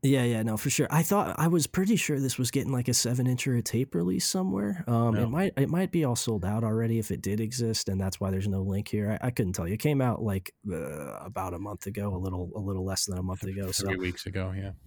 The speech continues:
Speaker 1: Yeah, yeah, for sure. But yeah, that was really solid. Um, thanks, uh, thanks to Jordan and A J and everybody else who sent that in. That was real good.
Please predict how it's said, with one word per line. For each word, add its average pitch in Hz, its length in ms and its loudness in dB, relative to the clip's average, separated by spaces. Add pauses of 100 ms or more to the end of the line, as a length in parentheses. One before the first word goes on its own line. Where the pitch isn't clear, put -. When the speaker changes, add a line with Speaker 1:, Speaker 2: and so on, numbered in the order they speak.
(120)
Speaker 1:
Yeah, 90 160 0
yeah, 85 160 0
for - 160 -2
sure. 95 260 -2
But 123 120 4
yeah, 117 200 2
that 117 100 2
was 113 140 4
really 120 140 4
solid. 139 280 2 (340)
Um, 104 580 2 (260)
thanks, 104 380 0
uh, 107 240 2
thanks 107 220 2
to 104 100 0
Jordan 107 460 0
and 95 120 2
A 104 140 2
J 107 200 0
and 104 100 2
everybody 104 320 0
else 113 180 0
who 113 80 -6
sent 117 200 -2
that 113 120 0
in. 107 140 0
That 82 100 -2
was 95 140 -2
real 95 100 -2
good. 92 200 -2